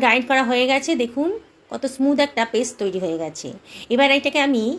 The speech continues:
দেখুন হাত দিয়ে দেখাচ্ছি আমি কতটা স্মুথ হয়েছে পেস্টটা। চাল আর ডাল একেবারে মিশে গেছে, একেবারে মিহি পেস্ট তৈরি হয়ে গেছে। এইভাবেই আপনারা গ্রাইন্ড করে নেবেন।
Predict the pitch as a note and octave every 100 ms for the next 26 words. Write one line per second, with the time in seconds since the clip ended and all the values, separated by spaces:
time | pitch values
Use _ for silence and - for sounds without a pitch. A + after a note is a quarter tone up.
0 | - G3+ G#3 F#3+ F3+ F#3 A#3+ F#3 G3+ F3+
1 | - F#3 E3+ E3 F#3 - F#3+ B3 C4 B3+
2 | A3+ A3 G3+ F3+ E3+ D#3+ E3+ - C#3 -
3 | - - - - - A3 G3+ B3 B3+ A3+
4 | G3+ A3+ G3+ A#3+ B3+ B3+ G3+ - A#3+ B3+
5 | - E4 A4 - _ - - C#4 C#4 A3
6 | A3+ B3 C#4+ A3+ A#3+ A#3+ G#3+ G3+ F#3+ E3
7 | E3 E3 F#3+ A#3+ C#4+ D#4 C#4+ C4 A#3+ G#3
8 | D#4 A3+ G3 G3+ - F3 E3+ D#3 D3+